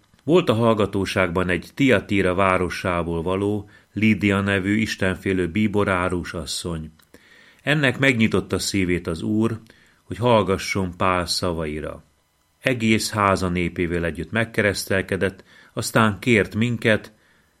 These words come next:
'Ha nézetetek szerint az Úr híve vagyok, térjetek be házamba,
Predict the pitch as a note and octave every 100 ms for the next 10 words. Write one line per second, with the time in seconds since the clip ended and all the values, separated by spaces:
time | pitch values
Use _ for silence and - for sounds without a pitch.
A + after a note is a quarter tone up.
0 | _ _ _ _ - A2 - C#3+ F3+ C#3+
1 | C3+ A2 A2+ G2+ - G#2 G2 A#2 A#2+ D3
2 | B2+ B2 B2 G#2+ F#2+ F2 E2 D2 - _
3 | _ _ _ _ D3 C#3 G#2 F#2 F2+ D#2+
4 | F2+ F#2 F2 E2+ F2 D#2+ D#2 D2